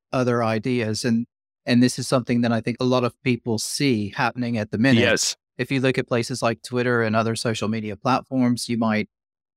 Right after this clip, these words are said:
Speaker 1: you know, there, there, Twitter is perceived as being very
Speaker 2: Yeah.
Speaker 1: sort of, you know, liberal and, and kind of left wing, whereas you've got other platforms that are right wing.
Speaker 2: Yeah.
Speaker 1: And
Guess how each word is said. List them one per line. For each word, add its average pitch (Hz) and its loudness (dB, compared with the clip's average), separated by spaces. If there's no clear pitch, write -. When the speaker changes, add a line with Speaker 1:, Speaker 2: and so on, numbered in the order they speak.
Speaker 1:
you 120 4
know, 117 6
there, 113 2
there, 113 0
Twitter 131 2
is 120 -2
perceived 147 -2
as 120 -6
being 117 0
very 107 4
Speaker 2:
Yeah. 117 4
Speaker 1:
sort 117 -2
of, 110 0
you 131 0
know, 113 2
liberal 113 0
and, 104 -2
and 110 -2
kind 110 0
of 95 -4
left 113 -2
wing, 110 0
whereas 104 -4
you've 113 -12
got - -2
other 120 0
platforms 110 -6
that 117 -2
are 87 -6
right 120 -2
wing. 110 2
Speaker 2:
Yeah. 110 4
Speaker 1:
And 98 -4